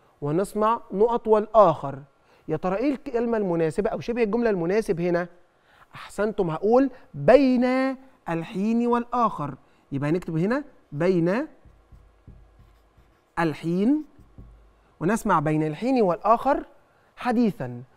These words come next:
طب يا ترى شبه الجملة اللي أنا كتبته بين الحين ده نوعه إيه؟ نرجع كده للجملة هنلاقي بين،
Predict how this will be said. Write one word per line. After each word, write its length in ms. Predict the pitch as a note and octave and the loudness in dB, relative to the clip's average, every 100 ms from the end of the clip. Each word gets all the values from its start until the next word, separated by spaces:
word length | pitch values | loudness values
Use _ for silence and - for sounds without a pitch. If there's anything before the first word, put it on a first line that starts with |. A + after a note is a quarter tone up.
| _ - | _ -6
طب 140 | G3 | 0
يا 80 | A3 | 2
ترى 300 | B3+ G3 A#2+ - - _ _ | 4 2 0 -8 -20 _ _
شبه 320 | - D#4 D#4+ | -4 0 2
الجملة 300 | C4+ G#3 D4 | 2 2 2
اللي 120 | D4 D4 | 2 0
أنا 80 | |
كتبته 400 | C#4+ A#3 C#4 - | -2 -4 -6 -2
بين 240 | A#3 B3+ B3 | 0 0 -2
الحين 500 | A3+ - G#3 C3 A#2+ - - - | -4 -4 -4 -6 -8 -16 -16 -2
ده 100 | D#3+ | 4
نوعه 300 | A3+ B3 F#3+ | 4 4 2
إيه؟ 220 | E3 D#3 - _ _ _ _ _ - | 0 0 -6 _ _ _ _ _ -6
نرجع 300 | D3+ D#3 D3 | -2 0 0
كده 200 | C3+ F3 | 0 -2
للجملة 480 | D3+ C3+ D#3+ F#3 D3 | -2 -2 -4 -4 -4
هنلاقي 260 | C#3 F3+ | -4 -2
بين، 440 | D#3+ G3+ F#3+ D#3 | 0 2 2 0